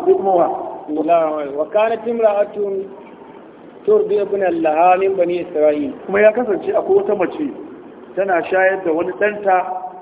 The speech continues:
Speaker 1: ita matan daga cikin bani Isra'il ce ita matan.
Speaker 2: Wa marra biha rajulun rakibun zu sharatin.
Speaker 1: Sai wani mutum ya wuce a gare ta yana kan abin hawa,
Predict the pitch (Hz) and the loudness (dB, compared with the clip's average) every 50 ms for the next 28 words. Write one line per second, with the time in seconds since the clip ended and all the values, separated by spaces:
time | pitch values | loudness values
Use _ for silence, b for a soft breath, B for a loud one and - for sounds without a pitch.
0 | - - - 202 - - 202 196 180 165 151 147 196 202 190 180 165 160 156 - | -18 -14 -12 -8 -4 -2 -2 -2 0 -2 -2 0 0 0 0 0 -2 0 0 -2
1 | 160 156 208 208 - 170 160 185 185 180 147 151 151 147 143 - 170 170 151 - | -2 -2 -4 0 0 0 0 0 -2 -2 -2 0 0 0 2 2 2 2 0 0
2 | - 147 147 143 165 160 147 131 - 139 131 113 - - - - - - - - | -2 -2 -2 -2 -2 -2 -4 -4 -4 -6 -8 -8 -10 -16 -20 -20 -20 -20 -20 -20
3 | - - - - - 139 156 175 202 226 226 220 202 - 202 196 190 196 196 196 | -20 -20 -16 -10 -8 -6 -2 0 0 0 0 0 -2 -2 -2 0 0 2 2 0
4 | 202 196 208 214 202 196 185 170 180 190 196 196 196 - 208 190 190 175 170 156 | 0 -2 -2 -4 -4 -4 -2 -2 0 -2 -2 -2 -4 -6 -4 -4 -4 -4 -6 -8
5 | - - - 320 370 - 185 - 196 196 196 196 202 196 - 170 139 117 - - | -12 -14 -10 -8 -6 -6 -4 0 0 0 2 0 0 -2 -4 -8 -10 -10 -12 -18
6 | - - - - - - - 190 208 214 214 220 233 220 196 196 214 208 190 185 | -20 -20 -20 -20 -8 0 2 4 4 4 4 0 -2 -4 -4 -4 -4 -4 -2 0
7 | 185 202 202 185 190 180 156 156 156 160 190 196 196 185 180 170 170 175 - - | 0 0 -2 -2 -2 0 0 0 2 2 2 2 2 2 0 0 -2 -4 -8 -12
8 | - - - - - - - - - - - 185 196 185 165 156 - - 190 185 | -14 -14 -16 -18 -20 -20 -20 -20 -10 -6 -4 -2 0 0 -2 0 0 0 -2 -2
9 | - 156 156 160 165 165 170 165 165 160 156 151 | -2 -2 -4 -4 -4 -2 0 0 2 0 0 -2